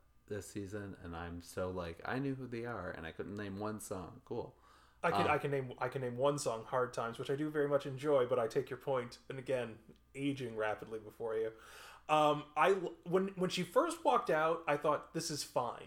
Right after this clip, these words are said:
Speaker 2: which is a weird thing for me to think about Simone, 'cause normally it's like, she's staggering, and I liked this more the longer I looked at it. Like, when they did the close-ups
Speaker 1: The way it moved was very
Speaker 2: Yeah, and
Speaker 1: interesting.
Speaker 2: the detailing on the zipper teeth and the little, um, I don't know, the little tab,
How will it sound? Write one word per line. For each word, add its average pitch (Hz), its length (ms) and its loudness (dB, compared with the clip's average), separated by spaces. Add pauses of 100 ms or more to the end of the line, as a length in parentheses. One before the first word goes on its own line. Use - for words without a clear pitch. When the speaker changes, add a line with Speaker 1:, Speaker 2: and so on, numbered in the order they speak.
Speaker 2:
which 165 140 0
is - 80 0
a 175 60 4
weird 240 200 0
thing 185 160 2
for 165 80 -8
me 151 100 0
to 139 60 0
think 151 180 0
about 107 220 0
Simone, 117 320 -2
'cause - 320 -8
normally 127 440 2
it's 117 180 -8
like, 107 300 0 (360)
she's - 460 -10 (240)
staggering, 127 540 2
and 143 160 2 (440)
I 160 160 10
liked 202 320 6
this 226 200 2
more 180 160 6
the 160 100 4
longer 139 340 6
I 127 60 6
looked 123 240 0
at 139 180 4
it. 143 140 2
Like, 131 180 4
when 147 120 0
they 143 80 2
did 190 140 4
the 180 60 2
close-ups 127 460 4
Speaker 1:
The 123 40 6
way 143 120 8
it 165 140 6
moved 92 280 -4
was 85 140 -10
very 78 180 -4
Speaker 2:
Yeah, 151 120 4 (100)
and 175 140 6
Speaker 1:
interesting. 170 200 -6
Speaker 2:
the 165 120 4
detailing 240 580 2
on 160 160 2
the 143 80 6
zipper 139 340 0
teeth 190 480 -8 (100)
and 131 300 0
the 117 180 2
little, 117 460 2 (120)
um, 104 220 -12 (840)
I 113 100 0
don't 120 80 -2
know, 107 140 2
the 107 80 -2
little 113 260 0 (320)
tab, 117 340 0